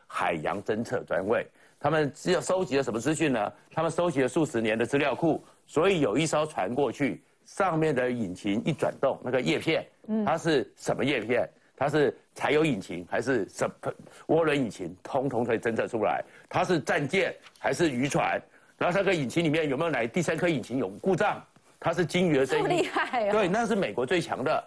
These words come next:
Speaker 2: 嗯。
Speaker 1: 那其实也就代表着去的时候，就跟我们国建国造，将来我们的声呐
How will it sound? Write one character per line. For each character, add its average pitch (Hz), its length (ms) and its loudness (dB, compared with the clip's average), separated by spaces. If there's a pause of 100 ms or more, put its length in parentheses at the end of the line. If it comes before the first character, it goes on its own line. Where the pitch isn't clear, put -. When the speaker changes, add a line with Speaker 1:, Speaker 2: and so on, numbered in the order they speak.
Speaker 2:
嗯。 247 320 0
Speaker 1:
那 180 340 0
其 156 200 0
实 139 180 0
也 131 240 0
就 160 180 0
代 160 200 0
表 120 160 0
着 104 100 -2
去 139 160 0
的 117 160 2
时 131 100 -2
候， 117 140 0
就 135 140 0
跟 160 180 0
我 131 80 0
们 110 100 -2
国 117 220 0
建 160 160 2
国 110 160 0
造， 147 260 0 (280)
将 165 160 0
来 143 100 2
我 123 160 2
们 107 80 -6
的 123 180 0
声 156 320 0
呐 147 240 0